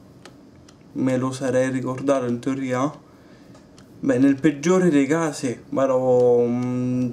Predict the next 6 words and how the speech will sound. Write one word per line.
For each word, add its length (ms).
cerco 400
un, 500
un 220
altro, 1120
mm, 220
cioè, 240